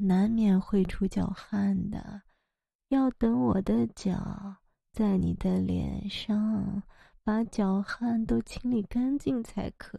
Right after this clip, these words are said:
以啊。湿湿黏黏的脚汗踩在你的狗脸上，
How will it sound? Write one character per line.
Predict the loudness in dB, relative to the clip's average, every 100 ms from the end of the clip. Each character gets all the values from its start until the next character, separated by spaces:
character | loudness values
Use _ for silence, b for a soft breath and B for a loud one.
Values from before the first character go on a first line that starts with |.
| -12
以 | -8 -6
啊。 | -6 -8 -16 _ _ _ _ _ _ _ _ _
湿 | -14 -10 0 2 2
湿 | -2 -2
黏 | 0 2 2 0
黏 | 0 0
的 | 0
脚 | -4 -4 -4 -4
汗 | -8 -6 -4 -2 -2 -6 _ -18
踩 | -8 -6 -6
在 | -4
你 | -2
的 | -2 -2
狗 | -4 -4 -2
脸 | -2 0 -2 -4
上， | -6 -6